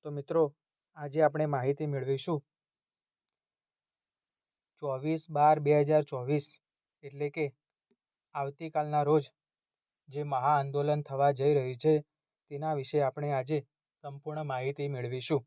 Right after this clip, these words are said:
તો આ આંદોલન શા માટે થવા જઈ રહ્યું છે? તો આ આંદોલનનો હેતુ છે કે એકથી પાંચની અંદર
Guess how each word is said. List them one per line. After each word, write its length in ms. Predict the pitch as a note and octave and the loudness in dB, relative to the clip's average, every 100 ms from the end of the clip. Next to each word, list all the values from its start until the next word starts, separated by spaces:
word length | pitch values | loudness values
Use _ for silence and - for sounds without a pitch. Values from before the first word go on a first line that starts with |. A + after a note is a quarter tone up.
| _ _ _ _ _ _ _ _ _ _ _ _ _ _ _ _ _ _ _ _ _ _ _ _ | _ _ _ _ _ _ _ _ _ _ _ _ _ _ _ _ _ _ _ _ _ _ _ _
તો 20 | E3+ | 0
આ 160 | E3 | 2
આંદોલન 460 | D3+ D3+ D#3 E3 E3+ D#3+ _ - | 2 2 4 4 2 -4 _ -4
શા 160 | D3+ E3 | 0 2
માટે 220 | D#3+ D3+ D#3+ C#3+ | 2 0 -4 0
થવા 240 | C#3+ D3+ C3 | 4 4 6
જઈ 160 | C#3+ C#3 | 4 4
રહ્યું 240 | B2+ B2 | 2 -4
છે? 100 | - A#2 _ _ _ _ _ _ _ _ _ _ _ _ _ D3+ | -10 -16 _ _ _ _ _ _ _ _ _ _ _ _ _ -2
તો 20 | |
આ 120 | D#3 D3+ | 0 2
આંદોલનનો 500 | D3 D#3 D#3 D#3 D#3 | 2 2 2 0 -2
હેતુ 160 | B2+ D3+ D3 | -2 -8 -8
છે 120 | D#3 D3+ D3 _ | -4 -4 -6 _
કે 80 | D#3 C#3 | -10 -10
એકથી 320 | _ E3 D#3+ | _ -12 -8
પાંચની 420 | D3 D3 D3 D#3 C#3+ | -6 -6 -8 -8 -4
અંદર 240 | C#3 D#3 | 2 2